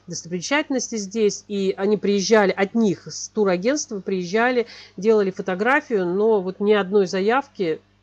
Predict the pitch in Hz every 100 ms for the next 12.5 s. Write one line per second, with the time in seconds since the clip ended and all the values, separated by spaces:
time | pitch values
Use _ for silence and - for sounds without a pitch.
0 | _ 135 156 165 - 190 160 147 _ _
1 | _ 208 202 190 190 226 185 175 202 185
2 | 180 165 185 170 165 165 - 143 175 180
3 | - 180 214 359 302 170 _ _ - 202
4 | 247 240 - - 214 254 214 175 165 -
5 | 196 - _ _ 185 - 185 190 - -
6 | _ _ _ _ _ _ 196 220 262 233
7 | 208 208 196 - 143 - - - 220 220
8 | 262 294 294 233 202 190 190 214 196 156
9 | 196 254 - - 190 - - 247 247 160
10 | _ - - - 269 202 - - - 294
11 | - 277 247 277 285 - 202 - 208 208
12 | 233 330 370 208